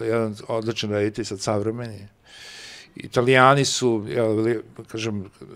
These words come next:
velesila filmska i, kažem, laskavo je mesto tog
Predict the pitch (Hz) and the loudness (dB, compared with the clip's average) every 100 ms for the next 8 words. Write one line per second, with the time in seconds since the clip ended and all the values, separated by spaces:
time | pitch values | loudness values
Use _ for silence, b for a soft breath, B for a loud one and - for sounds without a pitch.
0 | 110 117 123 120 - 117 104 110 101 107 | -6 2 4 4 4 2 2 -4 -6 -6
1 | - 113 - - B B B - 110 110 | -6 -6 -6 -12 B B B -6 -2 -2
2 | 107 113 117 120 127 - 147 123 117 104 | -2 -4 2 6 6 6 6 8 8 4
3 | - 131 120 107 - - 107 101 | -6 -2 0 0 -4 0 0 0